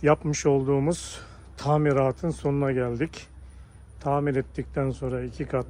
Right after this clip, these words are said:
boyadık, silikonlarını çektik. Şu anda bitmiş vaziyeti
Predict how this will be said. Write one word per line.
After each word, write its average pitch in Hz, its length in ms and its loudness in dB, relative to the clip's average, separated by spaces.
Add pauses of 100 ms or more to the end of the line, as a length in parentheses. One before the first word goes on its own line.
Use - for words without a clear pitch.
boyadık, 131 400 0
silikonlarını 127 800 -4
çektik. - 440 -6
Şu 147 240 2
anda 131 300 4 (1080)
bitmiş 151 480 -2
vaziyeti 127 600 4